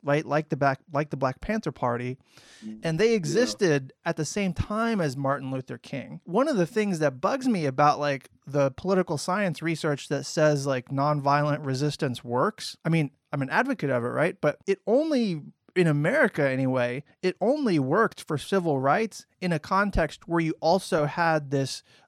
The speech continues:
Speaker 1: opposing pressure from Black militant groups, from the radical left. And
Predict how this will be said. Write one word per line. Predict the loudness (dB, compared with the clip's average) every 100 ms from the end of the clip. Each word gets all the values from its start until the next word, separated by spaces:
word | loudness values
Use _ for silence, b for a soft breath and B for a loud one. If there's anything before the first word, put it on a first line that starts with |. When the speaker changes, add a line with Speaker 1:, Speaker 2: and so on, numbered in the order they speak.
| _ -8
Speaker 1:
opposing | -6 2 4 4 2 -2
pressure | -4 0 0 0 -2 -2 -2 -8 _ _
from | -20 -12 2 6 6 6 2
Black | 2 2 0
militant | 0 0 0 -2 -6
groups, | 0 2 2 -2 -20 -20 _ _
from | 0 4 4
the | 4 2
radical | 0 2 4 2 0 -4 0
left. | 0 -2 -6 -20 _
And | 0 4 4 4 -2